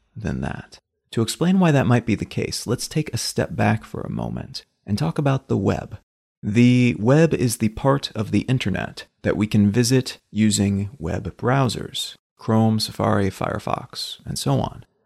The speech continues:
There are other parts of the internet, like the so-called dark web, but most of what's online that we can't see in typical browsers is actually pretty normal, non-illegal stuff, like architecture for the apps that we use on our phones,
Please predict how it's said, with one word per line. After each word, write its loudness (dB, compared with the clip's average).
There 2
are 4
other 4
parts 2
of -8
the 4
internet, 0
like -4
the -10
so-called -6
dark 0
web, -4
but 0
most 2
of -4
what's 2
online 0
that -2
we 0
can't 0
see -2
in 0
typical -6
browsers -2
is 0
actually 0
pretty 0
normal, 2
non-illegal -2
stuff, -4
like -12
architecture 0
for -8
the -4
apps 0
that -6
we -6
use -4
on -6
our -6
phones, -4